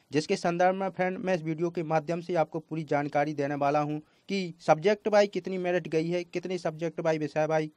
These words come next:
किन किन का सिलेक्शन हुआ है और काउंसलिंग प्रक्रिया कब होगी। तो फ्रेंड इन सब की आप जानकारी डीपली जानना चाहते हैं,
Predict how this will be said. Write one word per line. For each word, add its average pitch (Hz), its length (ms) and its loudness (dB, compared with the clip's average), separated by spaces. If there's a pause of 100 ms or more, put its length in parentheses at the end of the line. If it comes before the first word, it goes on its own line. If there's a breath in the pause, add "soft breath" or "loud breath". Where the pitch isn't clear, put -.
किन 170 120 0
किन 170 140 -4
का 175 140 -2
सिलेक्शन 151 460 0
हुआ 151 220 2
है 151 140 2 (480 soft breath)
और 196 280 10 (180)
काउंसलिंग 208 340 4
प्रक्रिया 196 340 2
कब 165 200 4
होगी। 185 280 -2
तो 196 120 -2
फ्रेंड 196 340 2
इन 196 100 -2
सब 175 200 0
की 196 140 -4
आप 185 180 4
जानकारी 175 440 2
डीपली 170 360 -6
जानना 165 320 0
चाहते 156 340 0
हैं, 180 180 -4